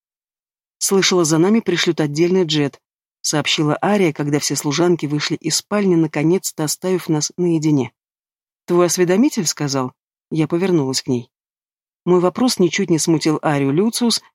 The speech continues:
она широко улыбнулась. «Нет, просто стражники слишком громко между собой общались.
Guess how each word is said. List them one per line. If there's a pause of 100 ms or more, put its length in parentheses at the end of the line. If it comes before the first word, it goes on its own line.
(220)
она
широко
улыбнулась. (500)
«Нет, (320)
просто
стражники
слишком
громко
между
собой
общались.